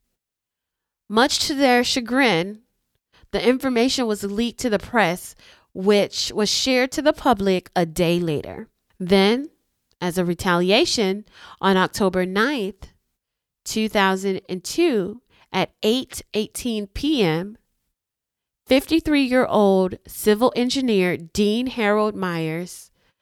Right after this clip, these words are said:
was shot dead while pumping gasoline at a Sunoco gas station. On October eleventh,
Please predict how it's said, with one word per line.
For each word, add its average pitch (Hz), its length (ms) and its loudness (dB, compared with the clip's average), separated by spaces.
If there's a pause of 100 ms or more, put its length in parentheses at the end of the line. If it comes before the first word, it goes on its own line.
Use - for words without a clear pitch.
(260)
was 190 160 0
shot 196 520 -2
dead 175 440 0
while 180 220 -2
pumping 254 440 -4
gasoline 196 680 -2
at 175 160 -4
a - 20 -2
Sunoco 180 580 -4
gas 151 300 -6
station. - 500 -4 (1300)
On 196 160 2
October 196 540 0
eleventh, 196 800 0